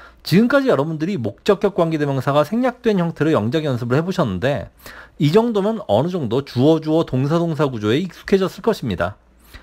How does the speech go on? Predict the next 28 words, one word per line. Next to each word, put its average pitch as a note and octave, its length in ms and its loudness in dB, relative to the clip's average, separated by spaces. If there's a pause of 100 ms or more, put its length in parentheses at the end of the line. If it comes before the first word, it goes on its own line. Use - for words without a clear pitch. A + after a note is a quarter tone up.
(240)
그러면 A3+ 300 4
다음의 G#3+ 760 0
문장들을 D3 600 -2
한번 D3+ 320 0
해석해 A#3 420 0
보도록 C3+ 340 0
하죠. F#2+ 260 -2 (2250)
"Most G3+ 380 2
of G#3 160 4
the F#3+ 260 -8
energy C3+ 400 -2
we A#2+ 160 0
use C3 300 0
every G#2+ 260 0
day A#2 320 0
comes C#3 280 -4
from D#3 280 -2
fossil D#3+ 380 -2
fuels." F#2+ 540 -4 (1000)
fossil A3+ 400 0
fuel은, F#3+ 680 0
아, A2+ 560 0
석탄이나 A#3 640 0
석유와 C4+ 460 2
같은 F3+ 260 -2
화석 C4+ 400 -2
연료를 E3 320 2
말합니다. B2+ 540 -2